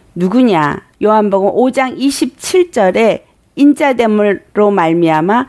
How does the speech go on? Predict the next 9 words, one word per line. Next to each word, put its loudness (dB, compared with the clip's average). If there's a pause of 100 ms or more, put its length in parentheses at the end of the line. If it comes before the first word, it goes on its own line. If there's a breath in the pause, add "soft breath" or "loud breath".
심판하는 -2 (180)
권한을 0
주셨느니라. 0 (200 loud breath)
예수 0
그리스도가 -2 (260)
인자됨으로 2
인하여서 0
십자가에 -2
죽으시고 -4